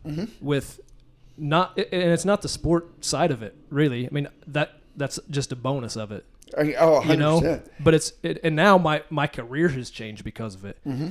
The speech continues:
Speaker 2: And now working with the Fellowship of Christian Athletes because of an opportunity that he gave me
Speaker 1: Mm-hmm.
Speaker 2: that never would have, I, I would
Speaker 1: Never.
Speaker 2: never have been in this seat had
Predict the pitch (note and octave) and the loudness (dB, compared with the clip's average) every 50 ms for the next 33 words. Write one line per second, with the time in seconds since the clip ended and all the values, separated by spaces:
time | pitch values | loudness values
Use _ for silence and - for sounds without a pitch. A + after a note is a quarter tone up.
0 | - - - A#2 A#2 A#2 C3 D3+ D#3+ D3 C#3+ C#3+ C#3 - C#3 C3+ C3 C3 - - | -10 -10 -10 -10 -8 -4 -2 0 0 2 0 0 -2 -4 -4 -4 -4 -6 -6 -8
1 | - - - C3 - C#3+ C#3+ C#3+ C3+ - - F#3 - - D3+ D3 - - C#3 C#3 | -14 -16 -14 -6 -2 0 0 0 0 -2 -2 -2 0 2 0 0 0 -2 -2 0
2 | D3 D#3+ D#3 - C#3+ C#3 C3+ B2+ - C#3 C#3 - - - E3+ E3 E3 C#3+ C3+ C3+ | 0 0 0 0 -2 -4 -2 -4 -6 -6 -8 -8 -6 -4 0 0 0 2 0 0
3 | C3 A#2 A2+ - - C#3+ C3+ C3+ - C3 B2+ - C#3 C#3 C3+ C3 B2+ A#2+ A#2 A2+ | -2 -4 -6 -8 -6 -4 -2 -2 -2 -2 -4 -4 -6 -6 -4 -4 -6 -6 -6 -4
4 | A2 B2 C3+ B2 A#2+ A2+ G#2+ G2+ G2+ G#2 F#2+ - - _ _ - C#3+ C#3+ A#2+ B2+ | -4 -4 -4 -4 -4 -6 -6 -6 -8 -10 -12 -12 -16 _ _ -8 -8 -6 -4 -4
5 | A#2+ E3+ A#2 B2 C3+ D#3+ F3 D3+ D3+ C#3+ C#3 C#3+ C3+ C3 A2+ G#2 G2 - - _ | -4 -6 -6 -2 2 2 2 2 2 0 -2 -2 -2 -4 -6 -10 -16 -20 -20 _
6 | _ _ _ _ _ - D3 C#3 F3+ E3 E3+ F3+ F#3 E3+ E3 F#3 F3 F3+ F3 E3 | _ _ _ _ _ -10 -8 -2 4 6 8 8 8 6 4 4 4 4 4 4
7 | D3+ D#3 F3+ F3+ F3 E3+ - E3 D3+ C#3+ D3 D#3+ D3 - - E3 D#3 C3+ A#2+ - | 4 4 4 4 4 2 0 0 0 2 2 2 2 2 2 2 2 2 2 -2
8 | - - - _ - - - - - _ _ _ - - - _ - - C#3 C3+ | -8 -16 -20 _ -20 -20 -20 -20 -20 _ _ _ -20 -20 -20 _ -4 -4 -2 -2
9 | C#3 | -4